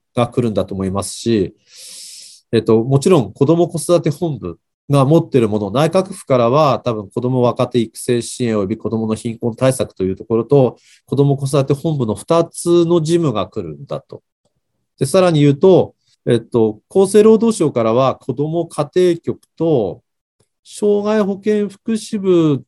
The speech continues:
の中にある障害児の支援、この二つが来るんだと思いますね。子ども家庭局、もちろん保育所、保育があるわけですから、子ども家庭局と、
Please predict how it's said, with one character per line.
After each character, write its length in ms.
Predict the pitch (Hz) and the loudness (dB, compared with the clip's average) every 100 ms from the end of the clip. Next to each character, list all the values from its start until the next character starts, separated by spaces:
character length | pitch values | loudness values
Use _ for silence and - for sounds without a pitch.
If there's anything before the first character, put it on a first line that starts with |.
| - | -6
の 180 | 156 151 | -2 0
中 360 | 165 165 151 | 0 0 0
に 180 | 120 113 | 0 -2
あ 140 | 123 | -2
る 160 | 131 147 | 0 -2
障 360 | - 220 262 277 | -4 -2 0 2
害 200 | 285 196 | 2 0
児 120 | 139 | -2
の 80 | 107 | -6
支 180 | - | -6
援、 180 | 98 85 - _ _ _ _ _ _ | -8 -8 -14 _ _ _ _ _ _
こ 140 | 220 | 2
の 140 | 220 214 | 4 2
二 240 | - 226 | 2 0
つ 120 | 202 | 2
が 140 | 131 - | 0 0
来 120 | 117 | -2
る 80 | 98 | -2
ん 60 | |
だ 100 | 85 | -6
と 120 | - | -8
思 100 | 92 | -10
い 60 | 90 | -8
ま 120 | 98 | -8
す 140 | - 135 | -6 -6
ね。 120 | 110 | -4
子 160 | - | -2
ど 120 | 139 160 | 0 0
も 180 | 160 | 0
家 180 | 156 143 | 0 0
庭 160 | 143 131 | 2 0
局、 120 | - | 0
も 120 | 135 160 | -2 2
ち 100 | 185 | 0
ろ 60 | |
ん 40 | - | 2
保 120 | 165 | 0
育 120 | 160 | 0
所、 280 | - 147 - | -2 -2 0
保 100 | 165 | -2
育 100 | 160 | 0
が 100 | 160 | 2
あ 40 | 143 | 2
る 80 | 110 | 0
わ 80 | |
け 80 | 92 | -4
で 80 | 87 | -10
す 80 | - | -8
か 100 | 98 | -2
ら、 240 | 104 90 _ _ _ _ - | -2 -2 _ _ _ _ -4
子 120 | 139 | 0
ど 120 | 139 | 2
も 100 | 139 | 2
家 160 | 139 139 | 0 2
庭 140 | 135 | 0
局 200 | 123 107 _ | 0 -8 _
と、 380 | 185 175 98 80 | 0 0 0 -4